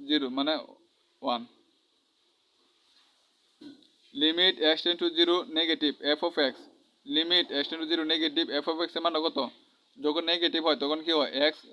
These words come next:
less than হয়। X less than জিরো, X less than জিরো কই আছে? X less than জিরো, তার মানে কত? ওয়ান, এই যে ওয়ান।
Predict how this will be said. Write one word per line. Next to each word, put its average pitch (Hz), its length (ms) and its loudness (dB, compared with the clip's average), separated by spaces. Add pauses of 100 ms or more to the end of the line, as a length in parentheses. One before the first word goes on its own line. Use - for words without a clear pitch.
(120)
less 147 240 4
than 151 160 2
হয়। 120 140 -2 (840)
X 147 180 2 (180)
less 151 260 4
than 170 140 4 (1000)
জিরো, 147 160 4 (180)
X - 20 0 (100)
less 151 140 4
than 156 140 -2
জিরো 165 200 0
কই 151 180 6
আছে? 147 160 -2 (320)
X - 20 -4 (240)
less 147 200 4
than 156 160 -2
জিরো, 147 200 0
তার 139 140 2
মানে 151 200 2
কত? 165 120 -2 (140)
ওয়ান, 127 180 0 (340)
এই 123 80 -14
যে 131 100 -8
ওয়ান। 123 140 -4